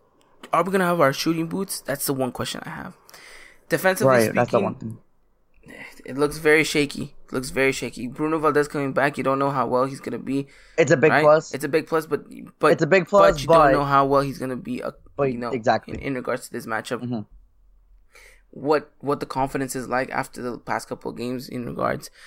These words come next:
Speaker 1: you know, Paul Aguilar looks like he's maybe getting a little bit better. He's, he's not as bad as he was prior to games. You know, still has a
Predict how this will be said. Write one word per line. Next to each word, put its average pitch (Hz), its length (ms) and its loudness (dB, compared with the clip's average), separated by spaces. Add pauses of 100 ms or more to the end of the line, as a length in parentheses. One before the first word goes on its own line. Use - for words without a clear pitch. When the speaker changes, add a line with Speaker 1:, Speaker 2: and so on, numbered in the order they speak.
(180)
Speaker 1:
you - 80 -12
know, 120 140 -2
Paul 123 320 2
Aguilar 131 280 2
looks 127 200 -4
like 135 120 -4
he's 120 180 -10
maybe 135 400 -2
getting 131 240 -2
a - 20 -2
little 127 140 0
bit 127 240 -4
better. 131 340 0
He's, 120 340 -10
he's 123 200 -8
not 127 260 -2 (240)
as 143 320 0
bad 131 300 0
as 131 120 -4
he 139 60 -4
was 120 240 -4
prior 123 260 -2
to 131 140 -14
games. 120 340 -12
You 127 120 -14
know, 117 180 -10 (200)
still - 180 0
has 135 160 2
a - 40 -20